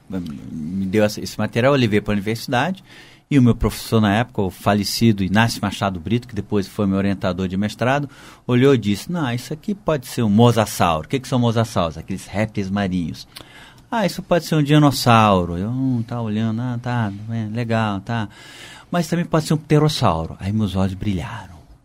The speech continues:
Porque pterossauro, animal voador, era o que eu mais queria. Sabe a história dos dragões, assim? Nossa, eu olhava e ficava, então.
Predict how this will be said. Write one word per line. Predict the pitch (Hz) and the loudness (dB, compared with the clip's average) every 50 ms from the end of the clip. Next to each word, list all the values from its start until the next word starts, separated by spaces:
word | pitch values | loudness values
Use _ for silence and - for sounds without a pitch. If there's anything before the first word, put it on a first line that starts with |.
| _ _ _ | _ _ _
Porque | - - - | -16 -16 -16
pterossauro, | - _ 117 113 104 98 - 117 113 113 113 | -8 _ -2 -2 -2 -4 -2 -2 -2 0 0
animal | 107 104 107 101 104 | 0 0 -2 -2 -4
voador, | 95 90 107 95 85 80 - 104 104 104 | -4 -4 -4 -4 -4 -4 -2 -2 0 0
era | 110 | -2
o | 113 | -2
que | - - | -6 -6
eu | 113 | -6
mais | 117 120 120 135 131 - | -4 -4 -4 -4 -6 -8
queria. | - - 107 87 90 85 98 | -8 -6 -6 -6 -4 -6 -4
Sabe | - 143 131 135 | -2 0 2 2
a | - | 2
história | - - - 110 - | 4 4 4 4 4
dos | - - | 4 4
dragões, | - - - - - - - 156 311 285 - 208 202 | 4 4 2 4 4 4 6 8 8 6 6 6 4
assim? | 190 160 - 147 139 - 147 - - - 180 - - - - 208 | 4 4 4 6 4 4 4 0 0 -2 -2 -2 -2 -4 0 2
Nossa, | 185 185 180 175 165 139 143 147 131 110 - 262 - - 302 254 | 4 6 6 6 6 6 6 6 6 6 6 2 2 4 4 6
eu | - 190 | 6 6
olhava | 170 147 254 - 147 151 151 135 | 6 6 6 6 4 4 2 0
e | - | -4
ficava, | - - 135 131 | -6 -4 -2 -2
então. | 120 123 - 143 151 147 139 120 110 | -2 0 0 2 2 2 2 0 0